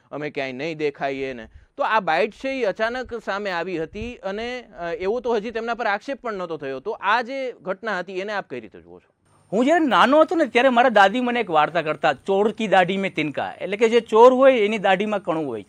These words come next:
Speaker 2: તિનકું હોય. એટલે કહેવામાં એવું આવે છે કે જ્યારે કોઈ ઉપર દોષારોપણ કરવામાં આવે, ભાઈ માનો કે પાંચ ચોર ઊભા રીધા છે, આપણે રાખ્યા છે, ઊભા રાખ્યા છે, અને કહેવામાં આવે કે "ચલો આ પાંચમાંથી એક ચોર એવો છે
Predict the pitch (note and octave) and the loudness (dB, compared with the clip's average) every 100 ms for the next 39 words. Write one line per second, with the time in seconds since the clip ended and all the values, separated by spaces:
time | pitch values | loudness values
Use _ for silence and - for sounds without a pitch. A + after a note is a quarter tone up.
0 | _ _ _ - A3+ A3+ F3+ C3 F#2 _ | _ _ _ -4 -4 -2 -2 -2 -6 _
1 | - F#3 A#3 A3 _ _ _ - A#3 C4+ | -10 0 0 0 _ _ _ 2 4 6
2 | C4+ C#4 C4+ G#3+ F#3+ G3 G#3 G#3 G3+ A3+ | 6 6 6 6 6 2 -2 0 2 2
3 | A3 A3+ A#3 A#3+ G#3 F#3 G#3 A3+ A3+ A3+ | 2 0 2 0 0 0 4 6 4 2
4 | G#3+ G3 F#3+ F3+ D#3+ D3 C#3 - - - | -2 0 0 2 0 0 -4 -12 -14 0
5 | A3 G#3+ A3 A#3 - - A3 A3 A#3 G#3+ | 2 4 4 4 4 6 4 4 2 4
6 | F#3+ G#3+ G#3 G#3+ G3+ F3 E3+ F3+ G#3 F#3 | 6 4 6 4 2 -2 0 4 6 4
7 | - G#3 E3+ E3 D3 C#3+ C#3 B2+ - - | 4 2 2 2 2 0 -4 -6 -12 -2
8 | F#3 G#3 G#3+ A#3 A3+ A3 G#3 G3+ A3 G#3 | 0 2 4 4 6 4 4 2 4 4
9 | F#3 F#3 G#3 G#3 G#3 G#3+ G#3 G3+ A3 G#3 | 4 2 2 -2 -2 -2 -4 -2 0 2
10 | G#3+ G#3 | 0 0